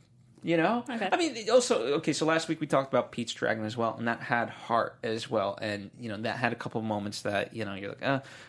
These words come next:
Speaker 1: but they were forgivable. Um, now, that one was, to me, a little bit more predictable in terms of its narrative. This, yes, it's a quest, um, so you can kind of predict where it's going,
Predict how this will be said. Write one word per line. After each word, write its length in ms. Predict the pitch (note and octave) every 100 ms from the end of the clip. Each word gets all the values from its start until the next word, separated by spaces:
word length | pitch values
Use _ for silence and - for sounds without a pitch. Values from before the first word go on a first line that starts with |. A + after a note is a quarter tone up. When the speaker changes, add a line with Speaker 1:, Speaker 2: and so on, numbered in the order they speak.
| -
Speaker 1:
but 100 | -
they 80 | C#3+
were 120 | C#3+
forgivable. 800 | C3 - A#2 - B2 A#2 - - - - - -
Um, 520 | A2+ A2 A2 G#2+ - -
now, 220 | C3+ A2+
that 240 | A#2+ D3 C#3
one 260 | D#3 C#3+ -
was, 680 | B2+ B2 B2 A#2 - - - -
to 100 | C3+
me, 280 | C3+ C3+
a 80 | C3
little 160 | B2 A#2+
bit 100 | -
more 160 | A#2 A#2
predictable 580 | - - B2 - C#3+ B2+
in 60 |
terms 220 | C3 A2+
of 60 | A2
its 220 | A2 -
narrative. 480 | A2 A#2+ D3+ E3 - - - - - C3
This, 420 | E3 E3 - - - -
yes, 440 | D#3 D3+ C3+ -
it's 100 | A#2
a 40 | -
quest, 720 | - - C#3+ C#3 - - - _ - - - -
um, 400 | A#2 B2 B2 B2
so 120 | C3+
you 100 | A#2
can 100 | B2
kind 140 | B2
of 80 | A#2
predict 320 | - B2+ A#2
where 100 | A#2
it's 120 | A2+ -
going, 460 | B2 A#2+ G#2+ A2